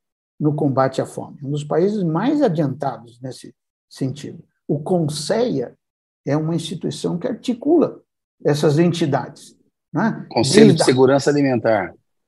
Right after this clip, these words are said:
Speaker 1: Isso, e nutricional. E desde a cufa, né, que faz as, a distribuição de cestas básicas nas favelas,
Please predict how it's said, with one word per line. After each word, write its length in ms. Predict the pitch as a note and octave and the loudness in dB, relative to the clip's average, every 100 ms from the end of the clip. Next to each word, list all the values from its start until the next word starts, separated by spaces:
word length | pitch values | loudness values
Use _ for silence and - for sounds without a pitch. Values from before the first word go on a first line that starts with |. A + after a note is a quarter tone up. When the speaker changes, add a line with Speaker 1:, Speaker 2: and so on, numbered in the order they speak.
| _ | _
Speaker 1:
Isso, 400 | E3 D#3+ - - | 6 6 2 -2
e 40 | D#3 | 0
nutricional. 760 | D#3+ D3+ F3 - F3+ - - _ _ _ _ _ _ | 2 2 0 0 -4 -6 -14 _ _ _ _ _ _
E 140 | F#3 | -2
desde 460 | E3+ G3+ C#4+ B3+ A3 | 4 6 6 4 4
a 160 | E3 C#3+ | 2 0
cufa, 680 | - B3 C4 - - B3+ _ _ _ _ - | 2 4 4 2 -6 -6 _ _ _ _ -6
né, 340 | F3+ B3 B3 - | -4 -2 -6 -6
que 120 | E3+ | -6
faz 400 | - E3 E3 C#3 | 4 6 6 4
as, 320 | C#3 - - _ _ _ - | 0 -4 -14 _ _ _ -6
a 240 | C#3 E3 | -4 -4
distribuição 680 | D3 - A3+ F#3 F3+ G3+ F#3+ | -6 0 2 4 2 2 0
de 80 | E3+ | 0
cestas 340 | E3+ F3 D#3+ | 0 2 0
básicas 360 | C#3+ C#3 C3+ - | 2 0 0 -6
nas 180 | G3 - | -6 -4
favelas, 580 | - G3 G#3 A#3 C4 | -2 2 4 4 0